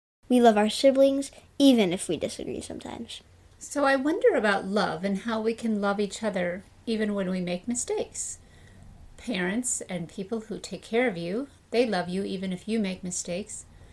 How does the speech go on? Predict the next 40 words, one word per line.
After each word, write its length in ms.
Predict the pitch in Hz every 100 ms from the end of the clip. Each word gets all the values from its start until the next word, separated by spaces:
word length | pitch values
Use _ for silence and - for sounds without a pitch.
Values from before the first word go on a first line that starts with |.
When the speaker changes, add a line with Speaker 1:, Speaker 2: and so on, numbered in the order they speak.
| - - -
Speaker 2:
And 160 | 254
of 120 | 269 -
course, 500 | 330 339 - - 254 -
you 240 | 214 214 202
love 220 | 175 180
others 560 | 233 196 165 196 - - -
when 240 | 214 202
they 120 | 185 165
make 300 | 165 165 180
mistakes 480 | 180 - 175 -
too. 360 | - 349 370 - - - - - - -
God 300 | - 196 185
loves 260 | 180 170 -
us 460 | 240 180 - - - -
when 200 | 214 175
we 140 | 175 170
make 260 | 160 160
mistakes. 640 | 185 - - - - - - - - - - -
Speaker 1:
There 200 | 269 294
is 220 | 392 -
love 380 | 220 214 208 202
when 160 | 214 214
we 100 | 220
wait 260 | 196 175
for 140 | - 202
Jesus, 680 | 196 220 208 - - - - - - - - - -
because 420 | 254 - 359 294
we 100 | 240
love 240 | 226 269 247
Jesus. 600 | 349 - - - - - - 262
We 160 | 294
can 160 | 294 539
also 320 | 359 294 277 240
love 540 | 214 196 185 180 220 -
and 180 | 233 233
feel 220 | 269 247
happiness 640 | 240 254 220 180 196 -
when 100 | 226
we 100 | 226
talk, 380 | 220 - 294 -